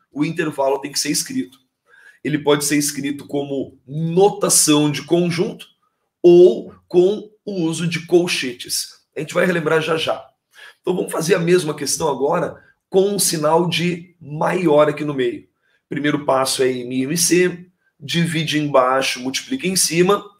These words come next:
cancela os denominadores, letra pra um lado, número pro outro, e olha o que acontece nessa etapa. Antes, quando era uma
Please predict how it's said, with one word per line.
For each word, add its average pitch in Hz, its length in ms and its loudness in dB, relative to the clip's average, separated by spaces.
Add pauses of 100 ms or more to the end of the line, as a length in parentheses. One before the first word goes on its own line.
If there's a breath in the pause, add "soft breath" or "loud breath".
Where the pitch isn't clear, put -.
(340)
cancela 156 760 4
os 135 160 0
denominadores, 170 1200 2 (200)
letra 165 600 2
pra 156 100 -4
um 160 100 2
lado, 139 480 2
número 143 440 -4
pro 185 120 -4
outro, 180 540 2 (400)
e 180 160 2
olha - 180 4
o - 40 -4
que 165 100 -2
acontece 165 520 -2
nessa 156 260 -2
etapa. 120 460 -4 (800)
Antes, 180 560 0
quando 160 380 0
era 156 240 4
uma 127 440 -2